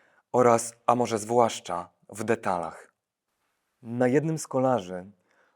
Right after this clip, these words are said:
Nowosielska zdaje się budować zbiory interesujących ją obiektów. Na Blade Ramie,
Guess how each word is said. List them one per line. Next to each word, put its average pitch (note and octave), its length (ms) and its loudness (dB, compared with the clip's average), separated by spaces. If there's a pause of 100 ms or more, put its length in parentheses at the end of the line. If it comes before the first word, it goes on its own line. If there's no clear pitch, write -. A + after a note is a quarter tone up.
(140)
Nowosielska A#2+ 800 0
zdaje A#2 340 -2
się A#2 560 -2
budować A#2 520 0
zbiory B2 500 -2
interesujących B2 1000 -6
ją A2+ 180 -6
obiektów. G#2 880 -6 (760)
Na A#2 260 -2
Blade A#2 340 2
Ramie, G2+ 440 0